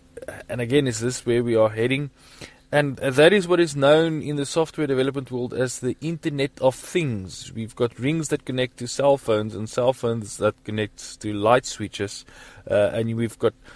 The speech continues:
uh, uh, light switches or electricity that's being controlled by cell phones. You can automate your entire household by use of your cell phone. Uh, two days ago, I was talking to my dad. Uh, we were actually having lunch, and he's like, "Please excuse me a minute. I just want to see what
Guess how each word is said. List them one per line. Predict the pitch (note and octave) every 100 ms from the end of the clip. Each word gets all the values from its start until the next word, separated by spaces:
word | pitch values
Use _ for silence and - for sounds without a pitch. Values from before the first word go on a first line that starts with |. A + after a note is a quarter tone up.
| - - -
uh, | G#2+
uh, | G#2 F#2 F#2+ G2
light | G#2 A#2 C#3+
switches | - - A#2 A#2+ A2+
or | G2
electricity | G#2+ G2+ F3+ F#3 G3+ - A#2+
that's | A2 A2 -
being | B2+ A#2+
controlled | C3 B2 B2+ B2
by | B2+
cell | B2+ C#3+ D3+
phones. | - F#2+ -
You | G#2
can | - A#2
automate | C3+ - B2 B2 -
your | A2
entire | A2+ - C#3 D3
household | C#3 D3+ - G#2+ A2 A#2 _ _ _ - _ - - -
by | G#2 A2
use | A2+ A#2+
of | A#2+
your | A2
cell | - C3+ B2+
phone. | G#2+ - - - - -
Uh, | A2+ A2+
two | - C#3+
days | B2+ C3 B2
ago, | A2+ A2+
I | G#2+
was | -
talking | C3+ B2+ B2+
to | A#2+
my | G#2+
dad. | G2 A#2+ A#2+ A2 - - - -
Uh, | - A2 G#2+
we | A2+
were | A#2
actually | A#2 - C3
having | G#2+ A#2+ A#2+ A2
lunch, | A2+ A#2+ G#2
and | G#2+
he's | G#2+ A2+ A2+
like, | G#2+ - - - -
"Please | C#3+ E3 D3+
excuse | - - D#3 C#3+
me | C#3+
a | C3+
minute. | C3 D3 -
I | A#2 A#2+
just | D3 - -
want | A#2+ A2+ F#2 F#2+ B2 A#2+
to | B2
see | - C3
what | A#2+